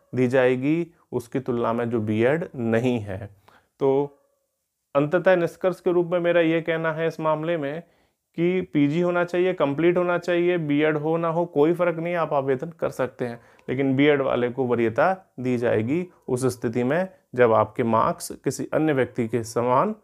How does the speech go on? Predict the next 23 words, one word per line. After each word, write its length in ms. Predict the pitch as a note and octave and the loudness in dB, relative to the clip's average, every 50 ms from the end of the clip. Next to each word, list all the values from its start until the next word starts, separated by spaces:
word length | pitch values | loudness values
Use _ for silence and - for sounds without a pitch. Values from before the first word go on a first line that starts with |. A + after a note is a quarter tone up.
| _ _ _ _ - | _ _ _ _ -6
होंगे। 380 | B2 A#2+ A2+ - - A2+ G2 F#2+ - _ _ _ _ _ _ _ _ _ _ _ _ _ _ _ _ _ _ _ _ _ _ - | -4 -4 -4 -6 -10 -12 -14 -16 -18 _ _ _ _ _ _ _ _ _ _ _ _ _ _ _ _ _ _ _ _ _ _ 2
अर्हताओं 460 | - D3 D3+ E3 E3 F#3+ F#3+ G3+ G#3 | 4 4 4 4 2 2 2 2 2
के 120 | G3+ G3 G#3 | 0 0 -2
लिए 320 | G3+ G3+ G3+ G#3 G#3+ G#3+ G#3+ _ _ _ _ _ _ _ _ _ - | -2 0 0 0 -2 -2 -2 _ _ _ _ _ _ _ _ _ -6
ये 100 | - D#3 | -4 -2
तो 240 | D3+ F#3 F#3+ G3 F#3+ | 4 4 4 4 4
साधारण 500 | F#3 - - F3 E3+ E3 E3+ F3+ F#3+ F#3 | 0 -2 0 0 0 0 0 0 0 -2
पीजी 300 | F#3 - F#3+ F3+ E3+ F#3+ F#3 | -2 -2 -2 -2 -2 -4 -6
था 180 | - - F3+ F3 | -6 -4 -4 -4
ही, 260 | E3+ F#3 G#3+ A3+ A3+ _ - - | -2 -2 -4 -6 -8 _ -8 -2
और 260 | C3+ C#3 C#3+ D3 - | 2 4 4 6 6
अब 160 | D#3+ D#3+ D#3+ | 4 2 2
बात 260 | D#3 E3 E3+ F3+ F3+ | 2 0 0 0 -2
करते 280 | - E3 D3 C#3 - F3+ | -4 -4 -4 -4 -4 -8
हैं 120 | F#3+ F#3 | -8 -4
कुछ 240 | - G3 F#3 F#3+ - | -4 -4 -4 -4 -4
जो 380 | F#3+ E3 D3 E3+ F3 F#3+ F#3+ - _ _ _ - | -6 -4 -2 -2 -2 -2 -4 -8 _ _ _ -2
वेरिएशंस 680 | C3+ C3+ C#3+ C#3 D3 D#3+ D#3 D#3 - G3 G3 F#3 F#3+ - | 2 2 4 4 4 2 2 2 0 0 0 0 -4 -4
हैं 260 | D3+ D3 E3+ G3 G3+ G3+ _ - | -4 -4 -4 -4 -6 -8 _ -6
योग्यताओं 560 | C#3+ C#3 C3+ B2+ B2 B2+ - A#2 G2+ G2 G2 F#2+ | -2 0 0 2 2 0 2 2 0 0 0 -2
में, 220 | F#2 F#2 F2+ F2 F2+ _ _ _ - - | -4 -4 -6 -8 -12 _ _ _ 0 0
अर्हताओं 520 | C#3 C3 C3 C3 B2 - A2+ G#2 F#2+ F#2+ | 2 2 2 0 0 0 -2 -2 -2 -2
में। 200 | G2 G2+ A2 | -4 -6 -10